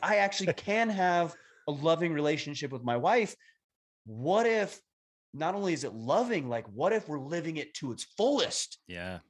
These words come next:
Speaker 1: And now we're going on vacations, and we're having kids, and we're tackling real world problems together, and we're creating experiences.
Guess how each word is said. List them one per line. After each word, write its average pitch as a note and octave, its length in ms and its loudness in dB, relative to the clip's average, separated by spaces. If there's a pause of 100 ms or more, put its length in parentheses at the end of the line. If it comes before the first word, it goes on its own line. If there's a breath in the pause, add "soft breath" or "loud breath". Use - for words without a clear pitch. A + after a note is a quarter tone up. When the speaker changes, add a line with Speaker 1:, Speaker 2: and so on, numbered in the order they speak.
Speaker 1:
And C3+ 120 -4
now F3+ 200 2
we're F#3+ 100 2
going D#3+ 280 0
on B2+ 120 -2
vacations, C3 880 -2
and B2+ 100 -6
we're C3 80 -4
having C3 280 0
kids, E3+ 640 2 (340 soft breath)
and C#3+ 160 0
we're C#3 100 0
tackling C#3+ 600 -2 (440 soft breath)
real F3+ 420 4
world D3+ 480 0
problems E3 640 0
together, A#2+ 640 -4
and B2+ 220 -6
we're C3 160 -2
creating E3 420 0
experiences. C#3 1080 -2